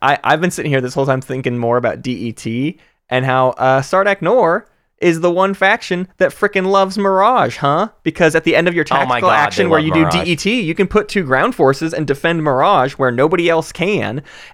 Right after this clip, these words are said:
Speaker 1: And you just turned empty space into a land bridge. Like,
Speaker 2: Yeah.
Speaker 1: that's the coolest thing ever. For that one thing that everybody else groans about, Sardak is like,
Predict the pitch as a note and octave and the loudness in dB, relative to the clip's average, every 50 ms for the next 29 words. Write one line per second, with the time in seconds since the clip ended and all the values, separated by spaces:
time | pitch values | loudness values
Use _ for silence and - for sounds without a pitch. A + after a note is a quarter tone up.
0 | _ - F3+ C4 D#4+ B3+ F3 D#3+ F#3 A3 A3 - - - - D#3+ A#3 B3+ B3+ B3 | _ 2 2 4 4 4 4 2 2 0 -2 -8 -14 -8 -2 0 0 0 0 -2
1 | G#3+ - - - A3+ G3+ F#3+ F#3 - - G3 C#4+ D#4+ - A3 F#3+ - - - F#3+ | -6 -6 -6 -2 0 0 0 0 0 0 0 0 0 -2 -2 -2 -2 0 2 2
2 | F3+ G#3 A#3 - - A3 A3+ A3+ - A#3+ A3+ A3 G#3 G#3 G#3+ A#3+ D4+ D#4+ D#4+ F3+ | 4 2 2 -2 -4 -2 -2 0 0 2 2 4 4 4 4 2 2 0 0 0
3 | C#3+ C3+ A#2 F#2+ G#2+ G2+ G2+ - - - _ _ - D3 D#3+ C#3 C3+ C3 - - | 0 -2 -2 -2 -4 -8 -10 -12 -14 -14 _ _ -4 0 2 2 2 0 0 -2
4 | A#2+ A2 G#2 G#2 - C#4 D#4+ - - E4+ - - C4+ B3+ B3 A#3 A3 A3+ - A#3+ | 0 0 2 4 4 2 2 2 0 -2 0 2 2 4 4 4 2 2 0 0
5 | B3+ B3 B3 C#4 E4 G4+ D4 A3+ C#3 A#2+ - - G3 G3 G3 G#3 F#3+ F3+ F3+ G3 | 0 2 2 2 2 2 2 2 0 0 0 2 2 4 4 4 2 2 2 2
6 | G#3+ A3 - A3 A3 G#3+ G3 F#3+ F#3 G3 G3 F3+ F3 F#3 F#3 - D3 C#3 D3 D3 | 2 2 0 0 2 2 2 2 2 2 2 4 2 2 0 -2 -4 0 2 2
7 | D#3 F3+ A3+ A#3+ G3+ D3+ A#2+ B2 A#2+ B2 B2+ B2 - - - D#3 F#3+ A#3 G#3+ D#3 | 2 2 2 0 -2 0 2 2 2 2 2 0 -2 -2 0 0 2 2 2 0
8 | C#3 - D3 C3 - C#3 B2+ A#2+ A2+ C3 - - | 0 -2 -4 -6 -2 -2 -2 0 -2 -4 -8 -12